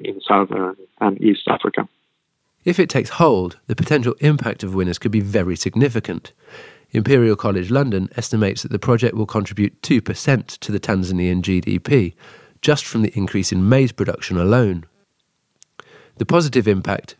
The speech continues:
Speaker 2: would be magnified considerably by the increase in production of additional crops,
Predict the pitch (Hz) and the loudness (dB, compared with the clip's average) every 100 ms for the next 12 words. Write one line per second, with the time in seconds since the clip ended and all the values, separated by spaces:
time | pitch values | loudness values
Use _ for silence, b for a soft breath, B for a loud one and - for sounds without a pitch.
0 | - 107 107 131 139 123 101 104 92 - | -4 0 2 2 2 0 -2 -2 -2 -6
1 | 95 - 170 123 101 - 113 b b - | -8 0 2 2 0 -6 -10 b b -4
2 | 107 110 123 113 110 101 98 104 113 120 | -2 0 0 0 -4 -2 -4 0 0 0
3 | - 92 85 101 101 - - 104 90 - | -4 -8 -6 -2 0 0 -2 -2 -2 -4
4 | 92 - - | -6 -6 -16